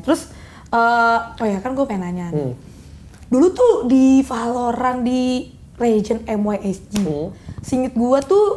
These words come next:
Speaker 1: dulu tuh yang meraj-, bukan merajalela, yang merajai tuh kayak si S M G ya?
Speaker 2: S M G.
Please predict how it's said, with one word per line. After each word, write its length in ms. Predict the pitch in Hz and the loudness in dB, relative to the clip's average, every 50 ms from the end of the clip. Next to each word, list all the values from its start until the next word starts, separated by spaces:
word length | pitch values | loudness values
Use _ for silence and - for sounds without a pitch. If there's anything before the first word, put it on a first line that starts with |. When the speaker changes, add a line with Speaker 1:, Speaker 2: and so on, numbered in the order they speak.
| - - | -4 -4
Speaker 1:
dulu 220 | - 240 254 285 | -2 0 0 0
tuh 120 | 294 - 392 | 0 2 0
yang 120 | 392 320 | 2 2
meraj-, 300 | 277 254 247 233 220 214 202 - - - | 0 2 2 2 2 0 -2 -6 -14 -4
bukan 220 | - 226 226 226 220 | -2 -2 0 0 0
merajalela, 500 | 220 214 220 208 196 214 202 220 247 247 | 0 0 0 0 0 0 0 2 2 2
yang 140 | 220 214 214 | 0 0 0
merajai 640 | 220 262 254 254 247 208 277 254 247 262 320 349 349 | 0 2 2 2 4 4 2 2 4 4 2 2 2
tuh 360 | 349 427 440 440 - - - - - - - - - | 2 2 2 2 0 -4 -14 -20 -20 -20 -20 -20 -8
kayak 720 | - 247 254 247 247 240 240 240 240 233 233 240 233 - | -2 0 2 4 4 4 4 4 4 2 0 -2 -6 -8
si 260 | - - - 240 240 240 240 240 240 240 240 240 240 240 233 240 | -12 -6 -2 0 2 2 2 2 2 2 4 4 2 2 0 0
S 160 | - 233 - | -4 -4 -2
M 100 | 226 220 | 0 0
G 100 | 226 - | 2 2
ya? 40 | 277 | 2
Speaker 2:
S 40 | 214 | 2
M 40 | |
G. 40 | 190 | 2